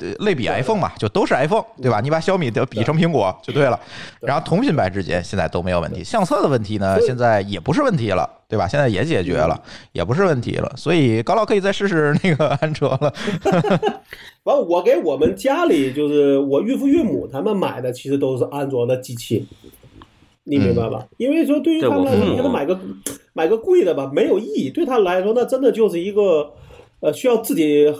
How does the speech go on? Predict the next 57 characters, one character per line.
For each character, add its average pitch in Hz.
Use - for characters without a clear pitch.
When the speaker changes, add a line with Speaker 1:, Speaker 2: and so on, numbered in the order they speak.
Speaker 2:
呃， 165
就 180
需 -
要 220
字 220
号 214
特 214
别 185
大， 185
然 139
后 165
能 156
够 175
听 196
声 196
音， 190
能 151
够 190
视 -
频， 160
对 160
吧？ 143
然 139
后 147
这 170
样 147
的 139
一 135
个， 139
一 147
个 156
机 165
器， 165
那 185
其 196
实 220
买 139
个 151
安-， 196
安 190
卓， 151
反 139
正 175
真 -
坏 208
了， 117
比 160
如 165
它 190
用 233
坏 185
了， 135
你 160
也 175
不 202
心 196
疼， 143